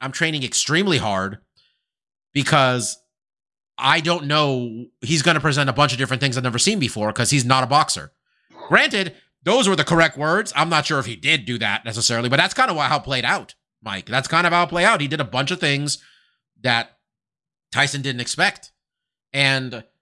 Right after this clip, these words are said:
I do wonder if the belt was on the line. Does Tyson fight differently? Or maybe he doesn't, 'cause I wonder if he just, ah, maybe he did, ah, he doesn't make a difference. I'm just wondering if he's just like, "I need to protect this fight that's in two months." But I, they did not look confident that he won.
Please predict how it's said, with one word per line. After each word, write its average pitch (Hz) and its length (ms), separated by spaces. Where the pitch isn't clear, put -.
I 151 160
do 180 240
wonder 208 600
if 131 120
the 143 100
belt 143 240
was 131 140
on 131 100
the 123 80
line. 98 300
Does 131 140
Tyson 143 300
fight 120 200
differently? 78 420
Or 131 60
maybe 180 180
he - 20
doesn't, 170 240
'cause 143 120
I 156 40
wonder 220 300
if 170 80
he 180 120
just, 151 320
ah, 170 240
maybe 151 220
he 127 80
did, 110 180
ah, 143 100
he 143 80
doesn't 120 180
make 113 100
a 101 60
difference. 95 240
I'm 156 80
just 190 100
wondering 143 300
if 117 80
he's 117 140
just 107 120
like, 110 240
"I 151 120
need 151 160
to 127 80
protect - 420
this 117 160
fight 113 220
that's 87 140
in 90 100
two 113 140
months." 104 440
But 117 220
I, 165 200
they 170 140
did 285 100
not 233 180
look 208 140
confident 180 400
that 127 80
he 135 80
won. 117 300